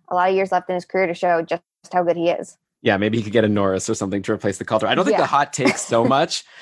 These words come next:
Speaker 2: is, like, I think it's kind of a hot take when you're saying that Fox is better than Quinn Hughes. But I think the real hot take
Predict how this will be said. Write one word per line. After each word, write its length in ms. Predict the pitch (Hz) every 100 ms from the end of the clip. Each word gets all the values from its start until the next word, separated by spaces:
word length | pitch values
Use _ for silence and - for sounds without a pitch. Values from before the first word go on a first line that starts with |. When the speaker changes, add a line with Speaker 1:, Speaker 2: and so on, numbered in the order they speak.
| -
Speaker 2:
is, 120 | 143
like, 140 | 135 156
I 140 | 156
think 160 | 156 208
it's 100 | -
kind 300 | - 131 170
of 60 |
a 60 | 208
hot 220 | 202 202
take 220 | - 226
when 100 | 214
you're 60 | 190
saying 180 | 175 170
that 120 | 151
Fox 340 | - 131 135
is 100 | 143
better 260 | 127 127 131
than 200 | 131 123
Quinn 200 | - 127
Hughes. 220 | 113 147
But 60 | 226
I 20 |
think 120 | 185
the 60 | 120
real 200 | 107 185
hot 180 | 107 110
take 320 | 117 104